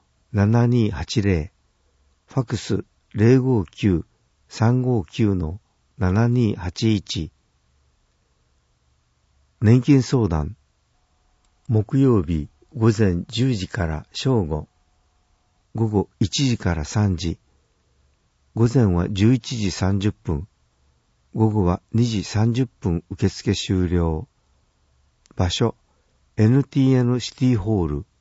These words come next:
祝日はお休みです。問い合わせ先、四日市年金事務所。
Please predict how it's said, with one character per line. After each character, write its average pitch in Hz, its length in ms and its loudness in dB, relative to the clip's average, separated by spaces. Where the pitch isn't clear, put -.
祝 - 320 -8
日 120 320 -6
は 113 260 0
お 113 80 -2
休 101 280 0
み 98 140 0
で 90 120 -2
す。 - 260 -16
問 123 260 0
い 123 60 2
合 120 80 2
わ 117 120 0
せ 110 140 -4
先、 104 460 -4
四 110 140 4
日 143 260 0
市 90 240 -2
年 107 260 2
金 110 300 0
事 95 80 -6
務 101 180 2
所。 - 240 -6